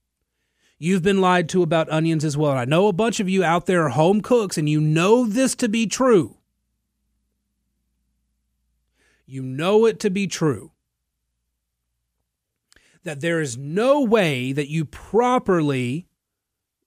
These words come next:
cook down onions over medium heat in five minutes.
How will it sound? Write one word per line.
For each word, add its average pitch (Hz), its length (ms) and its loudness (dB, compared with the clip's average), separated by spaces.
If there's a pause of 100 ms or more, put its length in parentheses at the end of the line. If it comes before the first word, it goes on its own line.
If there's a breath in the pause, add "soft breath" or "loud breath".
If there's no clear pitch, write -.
(140)
cook 214 360 -2
down 196 400 0 (100)
onions 147 880 -2 (140)
over 151 340 -4
medium 196 600 -2
heat 151 460 -4 (960)
in 160 180 -6
five 170 540 0
minutes. - 640 -10